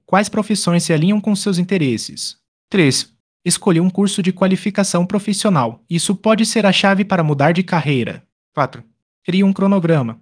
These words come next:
Estabeleça prazos para alcançar suas metas.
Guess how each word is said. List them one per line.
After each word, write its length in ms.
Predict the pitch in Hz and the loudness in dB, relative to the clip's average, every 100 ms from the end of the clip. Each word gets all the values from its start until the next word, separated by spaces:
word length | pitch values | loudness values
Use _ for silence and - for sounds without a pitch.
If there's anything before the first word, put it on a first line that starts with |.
| _ | _
Estabeleça 560 | 156 196 180 175 180 185 | -4 -2 0 0 0 -4
prazos 460 | 160 147 156 175 | 0 0 2 -2
para 160 | - 151 | 0 -2
alcançar 440 | 143 185 175 147 | 0 0 2 0
suas 240 | 147 190 151 | 0 -2 0
metas. 640 | 139 117 - 110 - - | -2 -4 -8 -12 -10 -12